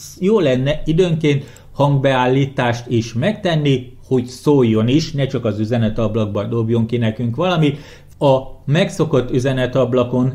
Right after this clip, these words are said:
illetve hanglejátszáson kívül fájtbaírás, illetve parancsfuttatása is megoldható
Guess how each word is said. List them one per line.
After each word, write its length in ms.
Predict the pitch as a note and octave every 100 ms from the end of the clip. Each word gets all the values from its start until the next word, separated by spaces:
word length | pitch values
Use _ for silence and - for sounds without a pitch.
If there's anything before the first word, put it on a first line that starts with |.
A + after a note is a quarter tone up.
| -
illetve 540 | C3 C3 A#2+ B2 A#2+
hanglejátszáson 1040 | A#2+ C#3 D3+ C#3+ B2+ B2 A#2+ C3 A#2+ B2+ A#2+
kívül 420 | C3+ B2+ A#2+ A2+
fájtbaírás, 840 | A#2 B2+ D#3+ D#3+ D#3 C#3+ C#3+ C#3 -
illetve 480 | C#3 C3+ A#2+ C3+ B2
parancsfuttatása 1160 | - D#3+ D3 C3+ - C#3 C3+ A#2+ B2 A#2+ A#2
is 240 | A#2+ A2+ -
megoldható 680 | B2 A#2+ B2+ B2 B2 C#3+